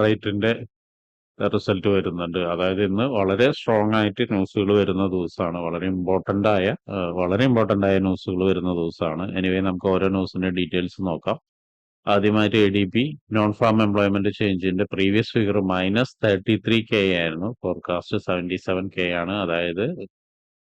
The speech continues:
actual greater than forecast is good for currency എന്നാണ്. ഇവിടെ ശ്രദ്ധിക്കേണ്ട കാര്യം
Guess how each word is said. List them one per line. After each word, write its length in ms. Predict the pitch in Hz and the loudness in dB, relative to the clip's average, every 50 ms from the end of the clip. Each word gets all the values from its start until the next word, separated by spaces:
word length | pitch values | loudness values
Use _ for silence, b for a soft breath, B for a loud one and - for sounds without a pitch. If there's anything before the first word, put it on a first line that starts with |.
| _ _ - 95 98 | _ _ -2 0 0
actual 340 | 101 - - - - 151 147 | 0 -2 -4 0 2 2 4
greater 300 | 135 135 127 117 101 113 101 113 | 6 6 4 6 4 2 4 4
than 100 | 110 113 | 2 2
forecast 560 | 117 - 117 110 98 - 107 101 98 - 117 | 2 0 0 0 2 2 0 0 0 0 -6
is 80 | 107 - _ | -6 -2 _
good 120 | 110 101 87 - - | -2 -2 -2 0 -2
for 160 | 107 98 95 104 | -2 0 0 -2
currency 320 | 98 98 98 98 95 104 | -2 0 -2 -2 -2 -2
എന്നാണ്. 320 | 98 92 90 87 87 90 | -4 -2 -2 -4 -2 -2
ഇവിടെ 260 | 101 104 98 87 92 92 | -2 -2 -2 -2 -2 -4
ശ്രദ്ധിക്കേണ്ട 520 | - - 92 90 92 85 92 95 95 98 104 101 | -4 -4 -2 -2 -2 -2 -2 -2 -2 -2 -2 -2
കാര്യം 320 | 110 98 92 90 98 120 | 0 0 0 0 -2 -4